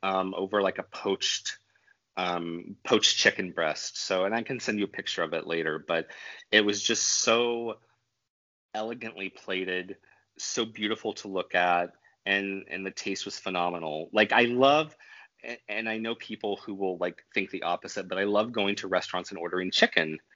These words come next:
because that's when you can t-, <laughs> that's when you can tell, like, how good a restaurant is, like, you know, what they can do with, like, a simple piece of chicken, and he just knocked that out of the galaxy. Um, and then one of the dishes that I had before I left, um,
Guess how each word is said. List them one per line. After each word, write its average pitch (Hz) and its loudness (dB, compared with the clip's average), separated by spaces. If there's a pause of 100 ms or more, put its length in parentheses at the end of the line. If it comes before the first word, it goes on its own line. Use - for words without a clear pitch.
(540)
because 113 6
that's 113 6
when 107 -6
you 101 -10
can 101 -14
t-, - -10 (240)
<laughs> - -10
that's 147 2
when 135 0
you 123 -4
can 101 -6
tell, 175 0
like, 98 -2
how 104 0
good 101 -4
a 98 -4
restaurant 101 -4
is, 117 -4
like, 92 -4 (400)
you 104 -4
know, 98 0
what 101 2
they 101 2
can 101 -4
do 98 0
with, 95 0
like, 90 2
a 95 -2
simple 90 -6
piece 90 -6
of 82 -8
chicken, 95 6
and 90 0
he 127 4
just - 2 (540)
knocked 107 6
that 98 4
out 95 0
of 87 -12
the 85 -10
galaxy. 85 -6 (560)
Um, 87 -4
and 104 -2
then 110 0
one 113 4
of 110 0
the 110 0
dishes 107 -2
that 98 2
I 95 6
had 95 0
before 101 -10
I 90 -6
left, 95 -10 (480)
um, 90 -6